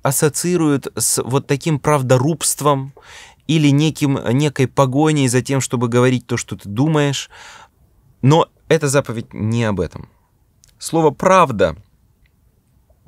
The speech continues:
если мы посмотрим контекст греческого оригинала, э, ассоциируется со словом или больше переводится со словом "праведность". Алчущие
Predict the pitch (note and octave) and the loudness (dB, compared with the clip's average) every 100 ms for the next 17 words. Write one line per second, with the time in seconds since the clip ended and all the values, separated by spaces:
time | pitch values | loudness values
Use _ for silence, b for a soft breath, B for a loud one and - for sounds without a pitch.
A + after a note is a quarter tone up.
0 | _ _ _ _ _ _ _ - C3 B2 | _ _ _ _ _ _ _ -14 -4 -2
1 | B2+ A#2+ G#2 A#2 B2+ A#2 A2+ G2+ B2 A#2+ | -2 -2 0 -2 -2 -4 -6 -4 -2 -2
2 | A#2+ G#2 - - G2+ A2+ A2 - - G#2 | -2 -6 -8 -10 -6 -6 -6 -8 -8 -4
3 | G#2 A2 B2 F#3 F#3 E3 B B B B | -4 -4 -4 -2 -2 -4 B B B B
4 | B B B B - B2 A#2 A#2 - - | B B B B -4 0 2 0 -2 -4
5 | B2 D3+ A3 G#3+ F#3+ D#3+ - C#3 F3 F3 | -4 -4 -2 -2 -2 -6 -6 -6 0 0
6 | C#3+ B2 G#2+ - _ - A2+ D3 B2+ A2+ | 0 -2 -4 -12 _ -8 0 0 0 -6
7 | A#2+ A#2+ C#3+ B2 B2+ A#2+ - C3+ B2 - | -8 -6 -6 -6 -8 -8 -4 -4 -4 -6
8 | A2 B2+ C3+ G2+ F2+ F2 D#2+ - - _ | -4 0 0 -2 -4 -6 -10 -14 -20 _
9 | _ _ - - - - F3+ F3+ C3+ - | _ _ -16 -14 -6 0 2 2 0 -8
10 | G2+ - - E2+ | -8 -10 -12 -14